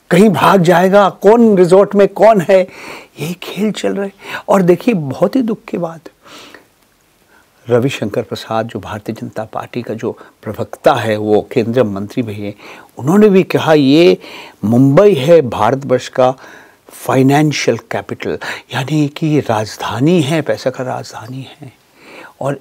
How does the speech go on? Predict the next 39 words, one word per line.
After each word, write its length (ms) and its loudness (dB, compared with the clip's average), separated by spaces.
इसके 320 -2
ऊपर 240 0
नियंत्रण 560 -2
के 160 -4
लिए 180 -2
ये 200 -2
सारी 300 -10
चीज़ 300 -14
हो 40 -2
रहा 200 -6
है।" 180 -12
और, 140 4
और 380 4
यही 160 6
सच 480 -2
है, 120 2
ये 180 6
देखिए, 400 4
खेल, 460 6
ये 100 8
पैसा 440 2
का 140 2
खेल 300 0
चल 160 -6
रहा 200 -6
है। 100 -20
आप 120 4
देखिए, 280 6
थोड़ा 420 2
हट 280 2
के 120 4
पीछे 320 2
देखिए, 320 4
शिवसेना 640 2
और 300 4
आपका, 560 2
क्या 300 0
कहते 340 2
हैं, 200 4